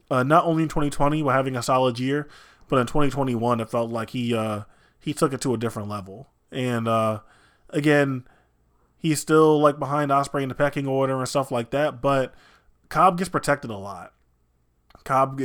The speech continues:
Cobb is very protected. Cobb is, uh, clearly very highly thought of in New Japan, so I wouldn't be su-, I wouldn't be surprised if he, uh,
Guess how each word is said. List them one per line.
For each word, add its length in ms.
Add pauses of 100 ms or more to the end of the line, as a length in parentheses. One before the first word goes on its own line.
Cobb 280
is 80
very 240
protected. 760 (580)
Cobb 480
is, 280
uh, 400 (420)
clearly 400
very 420
highly 360
thought 320
of 340 (540)
in 200
New 160
Japan, 580 (680)
so 580 (500)
I 100
wouldn't 260
be 80
su-, 140
I 80
wouldn't 220
be 80
surprised 680
if 140
he, 140
uh, 320